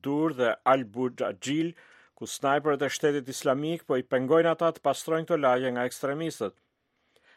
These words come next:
Mijëra trupa e filluan ofensivën të dielën e kaluar. Kjo është ofensiva më e madhe kundër isis në Irak dhe synon marrjen e qytetit Tikrit, një bazë strategjike në mes të Bagdadit, kontrolluar nga qeveria në jug,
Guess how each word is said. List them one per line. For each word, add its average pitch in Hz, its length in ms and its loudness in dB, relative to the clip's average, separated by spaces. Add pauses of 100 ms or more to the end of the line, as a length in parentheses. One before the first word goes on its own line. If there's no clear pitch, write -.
Mijëra 135 320 2
trupa 151 320 2
e - 80 -6
filluan 131 320 0
ofensivën 127 640 -4
të 113 160 -12
dielën 113 320 -4
e - 80 -14
kaluar. 120 440 0 (600)
Kjo 120 160 0
është 123 140 -6
ofensiva 117 500 -2
më 135 140 2
e - 20 -4
madhe 131 400 2
kundër 113 300 -4 (100)
isis 160 400 -2
në 143 140 -4
Irak 127 340 2
dhe 117 80 0
synon 120 400 -6
marrjen 127 400 0
e 120 80 -6
qytetit 120 400 -6
Tikrit, 143 460 -8 (260)
një 107 80 -8
bazë 120 300 0
strategjike 123 640 -6
në 104 80 -6
mes 113 240 -6
të 110 160 -12
Bagdadit, 123 640 0
kontrolluar 107 560 -4
nga 101 160 -8
qeveria 113 560 -4
në 104 140 -8
jug, 127 240 -6